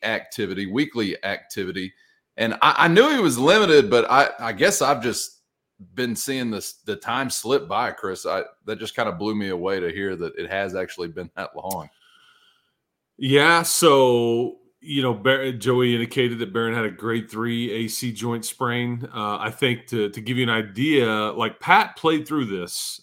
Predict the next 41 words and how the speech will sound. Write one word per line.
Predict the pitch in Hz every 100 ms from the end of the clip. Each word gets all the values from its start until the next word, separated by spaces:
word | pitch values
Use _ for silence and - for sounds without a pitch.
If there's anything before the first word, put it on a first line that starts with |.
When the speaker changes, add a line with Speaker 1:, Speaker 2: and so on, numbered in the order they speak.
| -
Speaker 2:
Um, | 101 95 98 95
it's | 120 117 - _
very, | 120 147 165 165
very | 160 120 139 147
painful. | 127 - 113 101 90 73 _ _ _ _ _ _ _ _ _ _ -
And | 120 120
you, | 123 123 127 131 139
when | 117
it, | 107 -
when | 127 110
it's | 107
on | 131 139
your | 151
throwing | - 226 143
shoulder, | - 135 117 113 110 110
you | 117 127
don't | 143 143 117
really, | 135 135 135 127 127 117 - _ _ _ _ _ _ _
you | 131 123
know, | 117 113 113 113 - _ _
it, | - 131 127
it's | 127 -
like | 131 120
you | 127
don't | 135 117
know | 127 127 123
how | 127
much, | 127 127 123 - - - -
m-, | 123 117 107 _
you | 139
know, | 123
to | 107
put | 101 - 156
on | 143 143
a |
throw, | - 139 143 143 143
take | - 123
off | 120 131 131
of | 131
a | 135
throw. | 143 143 143 139 139 131